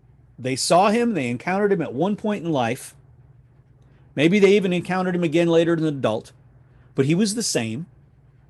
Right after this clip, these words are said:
He hasn't changed and he hasn't moved. It's the same thing over and over, and they're bored. Now, they're right, but they're wrong. He does not change, but he does move.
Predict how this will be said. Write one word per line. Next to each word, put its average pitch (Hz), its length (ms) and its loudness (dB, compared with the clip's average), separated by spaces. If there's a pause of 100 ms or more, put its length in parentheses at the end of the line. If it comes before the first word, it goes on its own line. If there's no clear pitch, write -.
(320)
He 139 100 0
hasn't 180 340 2
changed 160 360 -2
and 139 100 -2
he 135 60 -2
hasn't 147 300 -2
moved. 139 340 0 (480)
It's - 80 -18
the 135 60 -2
same 160 240 2
thing 156 140 0
over 135 180 2
and 131 80 0
over, 123 280 0 (520)
and 120 160 -6
they're 117 80 2
bored. 90 420 -10 (1000)
Now, 160 160 2
they're 170 180 4
right, 262 260 0
but 151 140 -6
they're 120 140 0
wrong. 101 360 -4 (280)
He 156 140 -8
does 139 240 2
not 123 200 -4
change, - 520 -14 (560)
but 123 100 -8
he 143 60 -4
does 208 220 -2
move. 143 420 -2